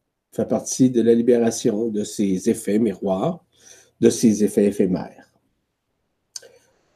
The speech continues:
Trier, ranger, veut dire mettre de l'ordre dans votre vie.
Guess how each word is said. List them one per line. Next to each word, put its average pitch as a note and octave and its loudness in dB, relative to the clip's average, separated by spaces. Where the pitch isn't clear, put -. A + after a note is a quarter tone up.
Trier, D3+ 8
ranger, A#2+ 4
veut G#2 -4
dire B2 2
mettre A#2 4
de A2+ 2
l'ordre G#2+ 0
dans G2 -18
votre G#2 -14
vie. - -20